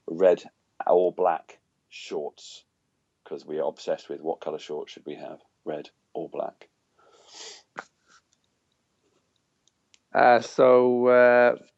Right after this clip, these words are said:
Speaker 2: my name was Mark, and I've been representing, uh, Liverpool. Um, as far as my plug, it's nothing to do with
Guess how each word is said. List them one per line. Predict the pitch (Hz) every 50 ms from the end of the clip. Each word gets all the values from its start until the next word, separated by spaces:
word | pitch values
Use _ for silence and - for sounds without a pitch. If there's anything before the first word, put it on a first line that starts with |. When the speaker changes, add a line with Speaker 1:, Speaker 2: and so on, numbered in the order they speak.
| - - - - -
Speaker 2:
my | 135 131 131 127
name | 127 127 127 127 123
was | 123 123 120 117 110 123
Mark, | 127 139 139 139 135 131 - -
and | 127 117 117
I've | - 117 120 120 117
been | 123 120 120 120
representing, | 120 120 113 - - 120 110 117 113 107 110 113 110 104 - _
uh, | - 107 - -
Liverpool. | 107 110 117 120 120 123 120 - - 131 127 131 127 117 _ -
Um, | - 123 123 123 120 120 - - - - - - - - - - -
as | 117 110
far | - - 131 123 117
as | 110 -
my | 120 107
plug, | - - - - 147 151 151 156 151 - - _ _
it's | 127 117 - -
nothing | 139 127 - - - 113
to | - 123
do | 113 - 127 127 131
with | 127 120